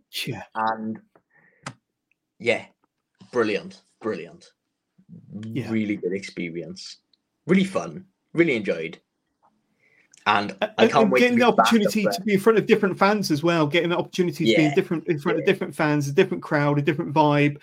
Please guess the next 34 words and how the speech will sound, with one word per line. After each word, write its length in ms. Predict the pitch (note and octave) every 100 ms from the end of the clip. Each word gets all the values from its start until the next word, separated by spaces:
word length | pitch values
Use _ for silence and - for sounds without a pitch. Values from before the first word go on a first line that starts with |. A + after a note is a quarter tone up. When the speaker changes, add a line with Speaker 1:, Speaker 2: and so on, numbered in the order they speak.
| - - -
Speaker 1:
Um, 560 | D3 C#3+ D3+ D3 D3+ D#3+
and 100 | F#3
I 40 |
suppose 260 | F#3+ A3 G3+
a 60 |
lot 160 | G#3+ B3
of 100 | A#3
them 180 | G#3 F#3
were 120 | F3+
fairly 500 | - F#3 F3+ F3+ F3
new 220 | F3+ F#3+
to 160 | C#3+ F3
you 240 | F3+ G#3+
as 100 | D#3
well. 400 | D3 G3+ E3 B2
So 200 | A#2+ - D#3+
an 60 |
opportunity 640 | F3 F3 C#3+ F#3 D#3 F3
for 60 | F3+
you 160 | - -
Speaker 2:
Yeah. 60 |
Speaker 1:
to 220 | - D#3 D3 - -
prove 340 | - G3+ A3 E3
yourself 520 | D3+ C#3+ C#3+ C3+ -
in 140 | D#3+
front 300 | D3 F3 D#3
of, 260 | D3+ C#3+ C#3+ - - _
um, 420 | C#3 C#3 C#3 C#3+
a, 100 | D3+ D#3
a 160 | -
different 320 | D3 E3+ F3
audience. 520 | F3 F#3 B2+ - - - _ _ _ _ _ _ -
Speaker 2:
Yeah, 300 | A2+ G#2 - _ _ _
yeah, 260 | G#2+ F2+